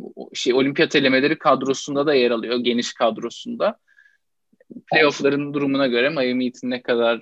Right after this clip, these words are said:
ilerlediğine göre vesaire. Bu de, tabii şekillenecektir Ömer Faruk'un gelip gelmeyeceği. O da önümüzdeki sene Eurobasket iki bin yirmi ikide olsun,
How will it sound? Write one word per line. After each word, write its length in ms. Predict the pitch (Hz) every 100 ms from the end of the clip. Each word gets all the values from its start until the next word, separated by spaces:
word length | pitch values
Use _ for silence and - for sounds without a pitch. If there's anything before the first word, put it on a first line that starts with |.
| -
ilerlediğine 600 | 131 127 120 117 120 120
göre 220 | 117 113 127
vesaire. 480 | 143 - - 196 214
Bu 260 | 185 -
de, 220 | 156 151
tabii 460 | - 127 143 196 - _ -
şekillenecektir 720 | - 170 165 165 156 147 120
Ömer 240 | 117 120
Faruk'un 380 | 117 123 117 120
gelip 280 | 117 120 -
gelmeyeceği. 640 | 120 117 117 113 170 240 _ _ -
O 180 | 185 175
da 320 | 180 226 - _
önümüzdeki 580 | 139 156 160 147 151 139
sene 340 | - 151 151 143
Eurobasket 640 | 151 156 147 139 - 135
iki 160 | - 139
bin 140 | 139
yirmi 300 | 135 127 123
ikide 340 | 117 123 120 117
olsun, 440 | 113 113 -